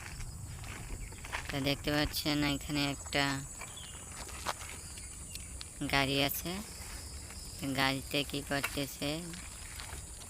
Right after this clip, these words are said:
আপনাদেরকে আমি জানাচ্ছি। এখানে যে পাম বাগান আছে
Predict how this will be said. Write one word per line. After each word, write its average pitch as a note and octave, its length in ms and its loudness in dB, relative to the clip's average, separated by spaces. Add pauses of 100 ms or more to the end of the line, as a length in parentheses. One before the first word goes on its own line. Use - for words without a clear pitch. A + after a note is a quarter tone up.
(1500)
আপনাদেরকে C#3 540 2 (140)
আমি B2+ 160 0 (1120)
জানাচ্ছি। - 480 12 (840)
এখানে D#3 260 2 (120)
যে D3 120 6 (520)
পাম C#3+ 200 8 (140)
বাগান C3 280 4 (100)
আছে B2+ 260 -2